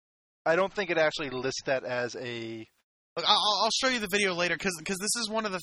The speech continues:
Speaker 2: thing, like, this is something that Nintendo has pulled, and they don't even want you to know about anymore. Like, it's not like it's a con-, like, a consp-, conspiracy or
Speaker 1: Are you talking
Speaker 2: something.
Speaker 1: about Donkey, Donkey Kong Circus?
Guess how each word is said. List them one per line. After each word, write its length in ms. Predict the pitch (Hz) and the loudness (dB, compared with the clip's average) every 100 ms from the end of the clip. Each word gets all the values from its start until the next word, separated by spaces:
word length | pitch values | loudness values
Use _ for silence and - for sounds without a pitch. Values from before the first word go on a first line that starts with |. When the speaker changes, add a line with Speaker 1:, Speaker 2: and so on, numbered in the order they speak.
| - | -2
Speaker 2:
thing, 220 | 180 175 | -2 0
like, 200 | 156 139 | -4 -4
this 120 | 202 208 | -6 -4
is 100 | 202 | -2
something 240 | 196 190 | -2 -2
that 140 | 156 | -4
Nintendo 340 | 143 156 165 143 | -4 -4 -2 0
has 80 | 123 - | -2 -4
pulled, 380 | 160 165 127 120 - - - | -4 -4 -4 -8 -12 -14 -4
and 100 | 151 | 0
they 80 | 165 | 0
don't 160 | 185 175 | 0 -2
even 220 | 160 151 | -4 -6
want 160 | 147 143 | -6 -4
you 80 | 123 | -6
to 40 | |
know 200 | 123 123 | -4 -6
about 220 | 117 117 | -4 -6
anymore. 320 | 120 117 117 120 | -8 -10 -8 -4
Like, 160 | 143 165 | -4 -4
it's 100 | 185 | -2
not 160 | 160 | 0
like 240 | 147 135 - - - 151 | 0 -4 -8 -20 -10 -6
it's 160 | - | -4
a 40 | 147 | -4
con-, 200 | 143 143 | -6 -4
like, 180 | 139 | -6
a 40 | - | -6
consp-, 640 | 131 113 - - - 151 - | -12 -10 -4 -2 -2 -4 -4
conspiracy 640 | 151 - 160 180 190 208 | -6 -4 -2 -2 -2 -2
or 60 | 208 | 0
Speaker 1:
Are 20 | |
you 60 | |
talking 0 | 220 220 | 4 6
Speaker 2:
something. 140 | 202 | 6
Speaker 1:
about 20 | 180 190 | 6 2
Donkey, 60 | - | 2
Donkey 180 | 190 180 | 0 2
Kong 120 | 151 - | -2 0
Circus? 300 | 170 - | -2 -2